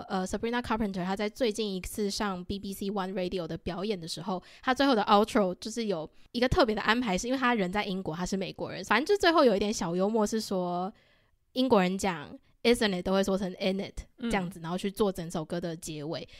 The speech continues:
Speaker 1: 他只是要说这件事情而已，但他前面开头说，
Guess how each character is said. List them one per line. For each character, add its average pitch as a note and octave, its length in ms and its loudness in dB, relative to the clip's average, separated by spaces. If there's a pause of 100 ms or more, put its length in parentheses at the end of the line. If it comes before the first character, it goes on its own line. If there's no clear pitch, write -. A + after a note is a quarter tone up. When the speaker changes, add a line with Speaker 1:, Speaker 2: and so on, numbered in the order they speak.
(480)
Speaker 1:
他 - 100 -2
只 B3+ 120 -6
是 G#3+ 40 0
要 A3 140 6
说 G#3 160 2
这 G3 80 -2
件 F#3+ 120 2
事 G3 120 -4
情 F3 160 -10
而 - 20 -12
已， C3+ 120 -12
但 B3+ 120 -2
他 B3+ 80 -2
前 G3+ 240 -4
面 G#3+ 160 0
开 G#3+ 200 0
头 G3 160 -2
说， F3 260 -6